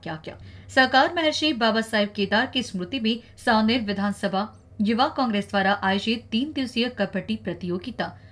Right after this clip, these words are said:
प्रथम पुरस्कार विजेता एकलव्य क्रीडा मंडल नागपुर, द्वितीय पुरस्कार विजेता रेंज पुलिस नागपुर, तृतीय पुरस्कार विजेता युवा मंच सौंसर,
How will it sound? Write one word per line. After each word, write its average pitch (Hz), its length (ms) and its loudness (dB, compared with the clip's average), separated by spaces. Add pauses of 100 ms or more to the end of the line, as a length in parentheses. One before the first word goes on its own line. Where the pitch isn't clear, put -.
(120)
प्रथम 233 300 0
पुरस्कार 208 520 -2
विजेता 214 420 -2 (300)
एकलव्य 269 540 0
क्रीडा 208 360 2
मंडल 185 360 -2
नागपुर, 185 460 -4 (120)
द्वितीय 214 280 0
पुरस्कार 190 520 -4
विजेता 208 440 -2 (320)
रेंज 240 280 2
पुलिस 226 360 0
नागपुर, 190 440 -2 (280)
तृतीय 277 300 2
पुरस्कार 220 540 0
विजेता 226 460 0
युवा 202 300 0
मंच 220 260 0
सौंसर, 202 480 -2